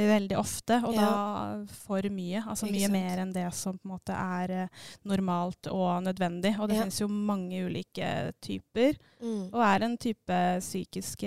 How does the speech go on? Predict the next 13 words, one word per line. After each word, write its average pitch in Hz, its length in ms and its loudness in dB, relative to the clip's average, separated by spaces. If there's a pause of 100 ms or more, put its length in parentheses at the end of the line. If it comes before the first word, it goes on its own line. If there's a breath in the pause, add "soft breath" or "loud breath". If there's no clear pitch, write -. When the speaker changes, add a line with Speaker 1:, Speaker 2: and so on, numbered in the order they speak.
(120)
Speaker 1:
lidelse 185 680 -2
da, 170 120 0 (100)
Speaker 2:
Ja. 247 240 6
Speaker 1:
rett - 160 -10
og - 80 -6
slett. - 400 -10 (100)
Speaker 2:
Men 262 140 -2
kan 233 240 4
den 208 140 2
ha 190 180 0
utspring 185 640 -4
i 180 140 -4
at 170 120 -6